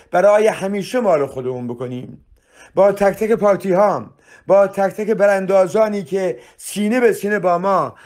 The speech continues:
شانه به شانه با ما در این پنج سال جنگیدن، تلفات دادن. عزیزان،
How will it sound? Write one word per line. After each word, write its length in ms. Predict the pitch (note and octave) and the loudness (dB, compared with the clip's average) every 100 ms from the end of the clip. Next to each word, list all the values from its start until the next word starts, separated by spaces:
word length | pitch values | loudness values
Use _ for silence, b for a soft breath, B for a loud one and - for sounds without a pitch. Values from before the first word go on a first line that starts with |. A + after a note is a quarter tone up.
| B - | B -10
شانه 400 | - G3+ G#3+ B3+ | 0 2 2 0
به 100 | G#3+ | 0
شانه 320 | F#3 G3+ G3+ | 0 -2 0
با 160 | F3+ | 0
ما 140 | F3+ G3 | 0 -2
در 120 | E3+ | -4
این 120 | F#3+ | -8
پنج 300 | E3 D#3+ D#3 | -4 -4 -4
سال 240 | D#3+ F#3+ F3 | -2 -2 0
جنگیدن، 720 | C#3+ D3 D#3 F3+ D3 B2+ G#2+ b b - | -2 -2 -4 -2 0 -2 -8 b b -4
تلفات 520 | D3+ D3 E3+ G#3+ E3 | -2 0 2 0 2
دادن. 300 | C#3 C3 B2 | -2 0 -2
عزیزان، 640 | F3+ F#3 D3+ B2+ G2+ G#2 | -2 -4 -4 -4 -6 -16